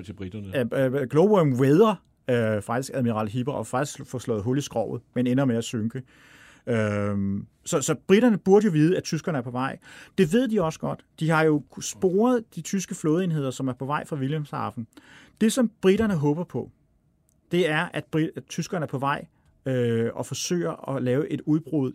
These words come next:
Speaker 2: i, øh, et Atlanterhavet. Øh, og, og det er jo virkelig interessant, fordi øh, når det kommer til vurderinger af militære begivenheder, så for, for de militære aktører, som sidder i den britiske flåde, så handler det jo også om, hvad er det, vi ser,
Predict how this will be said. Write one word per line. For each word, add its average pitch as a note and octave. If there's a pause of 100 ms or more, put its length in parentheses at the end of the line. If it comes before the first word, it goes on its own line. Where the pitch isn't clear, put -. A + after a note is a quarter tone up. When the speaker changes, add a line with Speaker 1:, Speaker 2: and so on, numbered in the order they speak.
Speaker 2:
i, A#2
øh, A2
et A#2+
Atlanterhavet. B2+ (920)
Øh, B2 (360)
og, D#3 (300)
og -
det G#3
er A3
jo A#3
virkelig G#3
interessant, -
fordi D#3+ (1000)
øh, B2+ (320)
når F3+
det F3+
kommer A3+
til F#3+
vurderinger F3
af C#3
militære C3
begivenheder, C#3
så G3
for, - (140)
for E3+
de G#3
militære G3+
aktører, D#3+
som D3+
sidder A3+
i F3+
den C3+
britiske C#3
flåde, B2 (380)
så -
handler F#3
det F#3
jo C#3
også E3
om, E3
hvad F#3
er F#3+
det, F3
vi C3
ser, A#3+